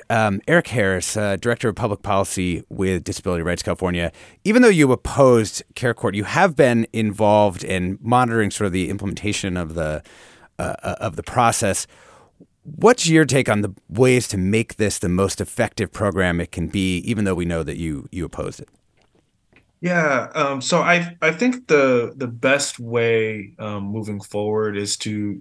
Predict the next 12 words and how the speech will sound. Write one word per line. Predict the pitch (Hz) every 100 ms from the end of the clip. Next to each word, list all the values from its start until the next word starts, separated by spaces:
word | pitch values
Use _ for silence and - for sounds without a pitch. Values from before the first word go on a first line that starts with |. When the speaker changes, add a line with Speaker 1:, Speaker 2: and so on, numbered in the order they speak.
| 104
Speaker 2:
get | 117
as | 117
much | 113 107 101 - - 104 -
data, | 101 101 101 98 90 - _ _
um, | 98 95 90 87 87 87 _
uh, | 101 95
as | 95 95
possible. | - 90 87 92 92 90 117 - - -
So | - 113
the | 110
data | 110 113 113 113 110
from | - - 117 120 120 120 120